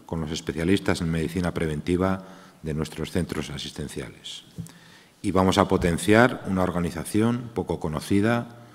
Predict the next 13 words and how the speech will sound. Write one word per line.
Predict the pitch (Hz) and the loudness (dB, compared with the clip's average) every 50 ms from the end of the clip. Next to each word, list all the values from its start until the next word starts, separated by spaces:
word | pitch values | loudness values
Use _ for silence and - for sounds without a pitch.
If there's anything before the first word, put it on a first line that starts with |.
| - - - _ - | -20 -20 -20 _ -8
pero | - 73 76 85 | -6 -2 -2 0
una | 85 87 90 85 | 0 2 0 0
trascendencia | 82 85 85 80 - 87 87 87 87 80 82 | 0 0 -2 -2 -2 -2 -2 -2 -2 -4 -4
importante, | 80 76 73 - 80 73 - - 101 98 95 - 104 117 120 117 - - - - - - - - | -6 -6 -6 -8 -10 -4 0 2 2 2 2 0 0 -2 -2 -4 -8 -18 -20 -20 -20 -20 -6 0
que | 92 90 92 | 2 4 4
es | 90 90 | 4 4
la | 92 90 87 | 4 2 2
de | 82 82 78 | 2 0 0
vigilancia | 78 80 71 - - 87 92 98 90 - 98 90 | -2 -2 -4 -2 -2 0 2 2 2 2 0 0
epidemiológica, | 85 - 85 82 80 78 78 90 98 - - 107 101 - 110 110 110 113 - - - - - - - - - _ | 0 0 -2 -2 -2 -2 -2 -2 -2 -2 -2 -2 -2 -2 -2 -4 -4 -6 -8 -14 -20 -20 -20 -20 -20 -20 -20 _
la | - 80 82 82 80 | -8 -4 -2 0 0
de | 78 | 0
vigilancia | 78 76 - - 85 82 95 98 95 - - 90 82 78 76 - | -2 -2 -4 -2 0 2 4 4 2 2 0 0 0 0 -2 -4